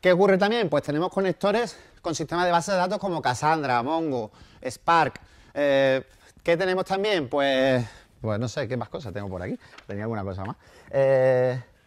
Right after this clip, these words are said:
sí, pues, eh, pues, podemos conectar con sistemas de alta disponibilidad, ¿vale? Todo ese tipo, eh, de cosas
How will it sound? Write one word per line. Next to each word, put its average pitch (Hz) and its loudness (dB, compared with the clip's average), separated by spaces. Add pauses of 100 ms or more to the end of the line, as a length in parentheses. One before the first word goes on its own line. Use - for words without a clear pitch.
(800)
sí, 202 2
pues, 151 0
eh, 147 0
pues, 123 -4
podemos 151 2
conectar 196 0
con 208 -2
sistemas 180 -2
de 190 4
alta 190 -4
disponibilidad, 151 0
¿vale? 170 0
Todo 170 0
ese 175 -4
tipo, 170 -2
eh, 120 -4
de 135 -2
cosas 117 -2